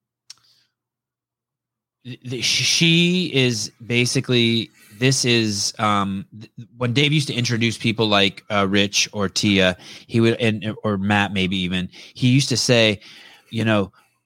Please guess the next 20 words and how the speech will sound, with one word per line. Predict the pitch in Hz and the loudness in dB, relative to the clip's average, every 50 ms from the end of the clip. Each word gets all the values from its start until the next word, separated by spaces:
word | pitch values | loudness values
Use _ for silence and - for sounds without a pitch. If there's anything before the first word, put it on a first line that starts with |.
| _ _ 107 | _ _ 0
won | 135 147 156 147 | 2 2 4 4
their | 139 127 123 | 4 2 4
last | 120 131 139 139 131 120 - - - | 4 2 2 2 0 -2 -4 -8 -6
thirteen | - - 165 160 156 - - - 151 143 131 127 123 | 0 2 2 2 0 -2 -4 0 0 2 2 2 0
events, | 127 120 104 101 120 117 107 101 92 - - 131 | 0 -2 -2 0 0 0 0 -2 -4 -6 -10 -8
hasn't | 120 101 131 131 127 117 135 | -4 0 0 2 2 0 0
ever | 131 127 123 127 123 | 0 0 0 0 0
taken | - - 131 123 107 123 117 110 | -2 -2 -2 -2 -2 -2 -4 0
worse | 110 117 120 117 - | 0 0 0 0 -2
than | - 120 107 | -4 -4 -4
second | 104 - - 123 113 - 120 107 95 | -2 0 0 0 0 0 -2 -4 -2
place, | - - 113 110 104 98 90 - | 0 2 2 2 2 2 -2 -4
blah, | - - 110 110 104 101 | -4 0 2 2 2 2
blah, | 98 107 101 98 | 2 0 0 0
blah, | 90 101 98 92 92 | 0 0 0 0 0
blah, | 90 92 87 | 0 0 -2
blah, | 85 82 92 90 82 80 76 - - | -2 0 0 0 0 0 -2 -2 0
everything | 127 131 135 131 131 123 - 127 117 117 | 0 2 2 2 2 0 0 -2 -2 0
they | 110 104 104 | 0 0 0
enter. | 104 107 104 101 92 95 87 80 | 0 -2 -2 -2 -2 -4 -4 -6